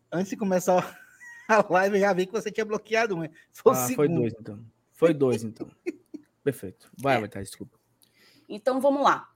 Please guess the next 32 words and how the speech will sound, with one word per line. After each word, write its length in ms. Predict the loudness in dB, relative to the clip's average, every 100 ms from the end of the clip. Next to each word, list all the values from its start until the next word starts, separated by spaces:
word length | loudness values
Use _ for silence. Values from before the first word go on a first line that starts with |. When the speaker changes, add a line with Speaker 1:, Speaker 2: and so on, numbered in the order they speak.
| -16
Speaker 3:
O 100 | -6
que 100 | 2
é 40 | 4
que 60 |
aconteceu? 840 | 4 2 6 6 6 -2 0 0
Na 200 | 2 0
sexta-feira, 1200 | 0 -6 -6 0 2 2 -2 0 2 4 6 4 2
o 180 | -6 -6
Lucas 320 | -6 -4 -2
Mota 300 | 0 0 -2
trouxe 400 | -2 0 0 -2
uma 80 | -6
informação 840 | -6 -2 -2 0 -4 -4 -8 -8 -12 _ -20 _ -6
acerca 1040 | -6 -4 0 2 2 -4 -2 0 2 2
do 120 | 2
Lucero, 680 | 2 -2 -2 2 4 2 -2 _ _ _
dando 280 | 0 2 0
conta 280 | -2 -2 -2
de 120 | -2
que 80 | -4
o 80 |
Fortaleza 680 | 2 0 2 2 4 2 2
havia 220 | 0 0
pago 640 | 0 2 2 0 -4 -6 -12
cerca 420 | -2 0 2 -2
de 120 | -4
quatro 360 | 0 2 2 -4
ponto 260 | -6 -8
sete 360 | 0 0 2 0
milhões 420 | 0 0 0 0
de 100 | -2
reais 640 | 2 4 6 4 2 -8